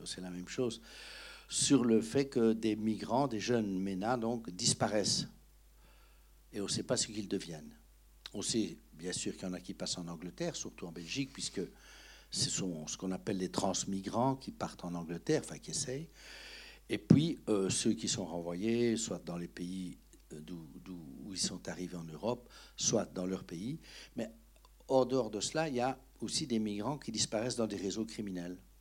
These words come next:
Et on ne s'en inquiète pas, et c'est, la police, c'est pas évident non plus, vous avez vu comment, le genre de milieu que c'est, c'est pas évident non plus pour la police, mais en tous les cas, on ne s'en inquiète pas plus que ça.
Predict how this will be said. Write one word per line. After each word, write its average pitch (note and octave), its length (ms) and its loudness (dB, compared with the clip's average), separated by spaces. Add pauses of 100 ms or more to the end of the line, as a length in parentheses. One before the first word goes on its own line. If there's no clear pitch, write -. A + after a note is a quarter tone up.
(640)
Et G#2+ 80 0
on G2+ 60 0
ne F#2+ 60 -2
s'en G#2 340 -2
inquiète G#2+ 420 -4
pas, B2+ 340 2
et F#2 40 0
c'est, G2 300 -2 (160)
la F#2+ 120 -4
police, G2+ 380 0
c'est - 160 -6
pas A2 120 0
évident A#2 400 2
non F#2+ 200 -4
plus, E3 240 -2 (200)
vous E2+ 140 -12
avez F2+ 140 -2
vu F#2+ 160 -8
comment, E2+ 500 -10 (340)
le - 360 -12
genre F2+ 200 -4
de E2+ 120 -6
milieu F#2 460 -2
que - 100 -10
c'est, C#3+ 300 -2 (480)
c'est - 180 -4
pas C3+ 80 10
évident A2+ 400 6
non F2+ 100 0
plus G#2 220 0
pour - 120 -2
la F2+ 100 -2
police, C#3 440 -2
mais G#2+ 80 -2
en G2 100 -2
tous - 120 -10
les G2 100 -4
cas, D#3+ 300 0 (760)
on A#2+ 80 2
ne A2 60 8
s'en A2+ 400 4
inquiète A#2 340 0
pas G#2+ 100 8
plus - 200 -2
que - 80 -10
ça. - 180 -4